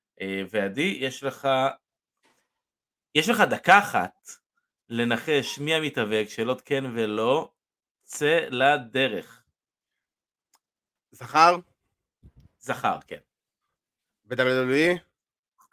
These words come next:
Speaker 1: לא.
Speaker 2: באיי דאבליו?
Speaker 1: כן.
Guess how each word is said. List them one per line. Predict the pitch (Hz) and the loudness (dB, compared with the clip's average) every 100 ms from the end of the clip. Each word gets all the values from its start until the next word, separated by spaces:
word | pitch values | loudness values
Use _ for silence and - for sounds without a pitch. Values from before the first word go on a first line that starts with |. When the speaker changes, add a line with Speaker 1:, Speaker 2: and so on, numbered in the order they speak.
| - | -6
Speaker 1:
לא. | 120 117 _ _ _ _ _ _ _ _ _ _ _ _ - | -6 -6 _ _ _ _ _ _ _ _ _ _ _ _ -4
Speaker 2:
באיי | 123 | -2
דאבליו? | 131 135 151 170 170 _ _ _ _ _ _ | 2 2 2 2 0 _ _ _ _ _ _
Speaker 1:
כן. | - 92 | -6 -4